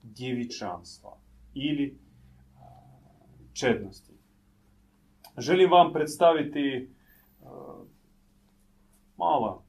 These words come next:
brošurica, Djevičanstvo će spasiti svijest, e, svijet, pardon. To je poruka dvadeset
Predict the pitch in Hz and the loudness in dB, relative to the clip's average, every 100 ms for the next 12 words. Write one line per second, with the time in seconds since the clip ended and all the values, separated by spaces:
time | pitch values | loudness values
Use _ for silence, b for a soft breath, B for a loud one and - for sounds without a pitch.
0 | _ _ _ _ _ _ _ 123 127 - | _ _ _ _ _ _ _ -8 -6 -2
1 | 196 185 170 - 147 143 - - - 120 | 0 0 -2 -2 -4 -4 -12 -20 -20 -18
2 | 113 127 117 117 160 170 165 - 147 139 | -12 -8 -8 -6 -4 -4 -6 -10 -8 -8
3 | - _ - 107 - - 120 127 - - | -12 _ -14 -12 -10 -4 -4 -4 -14 -18
4 | 110 107 _ _ _ - - 117 110 104 | -16 -16 _ _ _ -18 -18 -12 -6 -6
5 | 92 - _ _ - - - 113 - 127 | -8 -16 _ _ -20 -20 -18 -16 -10 -8
6 | - - 120 113 117 - b b b b | -10 -10 -14 -14 -16 -18 b b b b
7 | _ 165 175 170 160 - - _ _ _ | _ 2 6 6 6 0 -12 _ _ _
8 | _ 170 202 196 170 - 165 143 - _ | _ 6 8 8 4 4 4 4 0 _
9 | _ - 110 120 143 135 131 127 - | _ -20 -2 2 2 2 -6 -8 -10